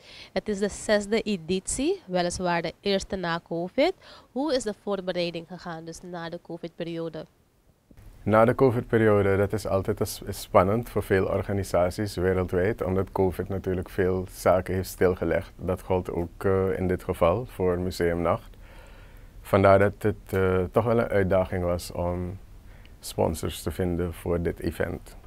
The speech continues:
Speaker 1: En hoe is dat proces gegaan? Waren mensen willing om mee te werken aan het,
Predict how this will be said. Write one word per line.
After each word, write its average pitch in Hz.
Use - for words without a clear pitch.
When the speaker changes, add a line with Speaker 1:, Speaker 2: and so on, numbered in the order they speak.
Speaker 1:
En 202
hoe 226
is 220
dat 190
proces 185
gegaan? 180
Waren 180
mensen 185
willing 175
om 254
mee 262
te 254
werken 247
aan 240
het, 247